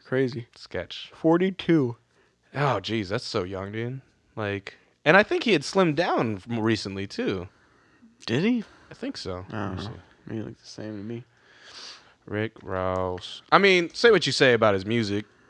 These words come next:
Speaker 2: uh, and, like, where he got his name and <laughs> all the
Speaker 1: Yeah.
Speaker 2: controversies behind all that and stuff like that. But, I mean, hey, he's a, he's been a, a, a staple in hip hop for a while. I mean,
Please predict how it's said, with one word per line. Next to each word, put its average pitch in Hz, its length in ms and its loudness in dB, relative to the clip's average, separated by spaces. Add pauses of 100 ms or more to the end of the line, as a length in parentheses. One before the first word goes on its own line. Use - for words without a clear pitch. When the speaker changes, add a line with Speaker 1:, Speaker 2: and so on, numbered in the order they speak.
(140)
Speaker 2:
uh, 95 340 0
and, 104 240 0
like, 98 220 -2 (720)
where 113 160 4
he 98 60 0
got 101 160 4
his 95 120 -4
name 107 360 2
and 92 160 -8 (580)
<laughs> - 560 2 (280)
all 185 140 10
the 151 60 4
Speaker 1:
Yeah. - 40 4
Speaker 2:
controversies 170 520 6
behind 147 320 8
all 139 120 6
that 180 280 8
and 170 120 -2
stuff 170 180 4
like 156 160 4
that. 147 340 6
But, 117 220 4
I 120 120 6
mean, 113 320 0 (460)
hey, 262 180 4
he's 180 140 2
a, 156 120 8
he's 175 180 4
been 147 240 6
a, 120 240 6
a, 117 360 4
a 104 60 -2
staple 123 500 2
in 110 80 4
hip 117 220 0
hop 110 220 2
for 104 140 0
a 95 60 0
while. 110 480 4
I 95 120 -8
mean, 95 320 -8